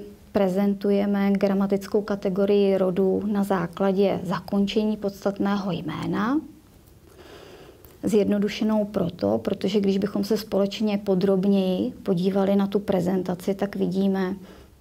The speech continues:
že určité eh, informace v rámci gramatického rodu tady žákovi v této fázi výuky ještě zatajujeme. A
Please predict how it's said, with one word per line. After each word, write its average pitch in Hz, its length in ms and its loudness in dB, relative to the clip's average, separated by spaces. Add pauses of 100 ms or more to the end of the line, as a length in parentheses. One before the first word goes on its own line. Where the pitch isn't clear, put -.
(140)
že 196 300 0 (280)
určité 196 800 0 (440)
eh, 185 300 -2
informace 202 960 0 (380)
v - 40 -12
rámci 196 280 -2
gramatického 196 840 -2
rodu 190 300 2
tady 196 340 -2
žákovi 196 720 0
v - 120 -18
této 202 340 2
fázi 202 440 0
výuky 202 360 -2
ještě 190 320 -2
zatajujeme. 208 960 0 (3250)
A 190 540 2